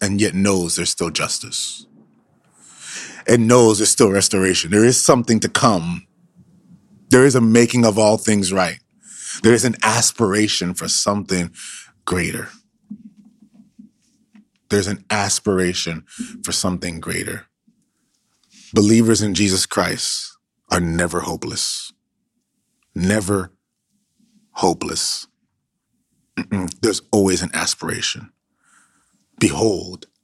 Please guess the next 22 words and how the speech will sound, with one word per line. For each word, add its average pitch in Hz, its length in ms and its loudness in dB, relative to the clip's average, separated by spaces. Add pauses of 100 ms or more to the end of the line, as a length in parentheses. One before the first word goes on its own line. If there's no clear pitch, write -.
I 90 100 -2
make 82 320 -6
all 85 240 -6
things - 360 -8
new." - 220 -10 (680)
There's 95 180 -2
always 98 280 0
an 87 140 -6
aspiration. 85 840 -6 (640)
Yes, - 420 -6 (220)
the 92 80 0
sufferings 113 480 0
of 104 100 -2
this 95 140 -2
present 95 360 -2
time 101 180 0
are 107 60 -2
not 107 180 -2
worthy 104 400 2
to 87 80 -4
be 92 180 -2
compared 98 540 -2